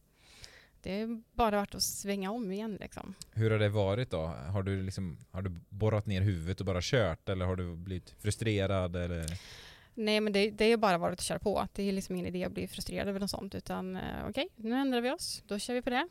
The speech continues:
Speaker 1: Och då är det mer liksom få med sig hela gänget att, eh, nu vänder vi den här Finlandsfärjan igen och så kör vi åt andra hållet istället. Kom igen nu, nu kör vi, liksom.
Speaker 2: Har du själv personligen varit utsatt i media på något sätt?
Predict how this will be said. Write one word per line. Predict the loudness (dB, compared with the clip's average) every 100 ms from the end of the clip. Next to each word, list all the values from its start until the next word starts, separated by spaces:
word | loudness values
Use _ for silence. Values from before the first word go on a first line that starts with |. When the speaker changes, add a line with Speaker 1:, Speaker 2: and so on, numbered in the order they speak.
| -6
Speaker 1:
Och | -4
då | -2
är |
det | 0
mer | 0 0
liksom | -2 -4
få | -2
med | -2 -2 -4
sig | -4
hela | -4 -2
gänget | -2 -4 -6
att, | -8 -6
eh, | -4
nu | -4 -4 -2 2
vänder | 2 2
vi | 2
den | 2
här |
Finlandsfärjan | 2 4 4 4 2 2 4 4
igen | 6 6 6 2
och | 0
så |
kör | 0 2
vi | 2
åt |
andra | 2 2
hållet | 0 0
istället. | -4 -4 -6 -14 -16 _ _
Kom | -4 -2
igen | -2 -4
nu, | -6
nu | -6
kör | -6 -6
vi, | -8
liksom. | -10 -16 -20 _ _ -14 -14 -18 -6
Speaker 2:
Har | 0
du | 2 0
själv | 0 2 2 2 -4 -6 -8
personligen | -2 0 2 0 2 2 2 2
varit | 2 0 0 0
utsatt | 0 0 -2 -4 -6 -12 -18 -10
i | -2
media | 2 2 2 0 -2 -2
på | -2
något | -4 -8
sätt? | -8 -8 -8 -12 -16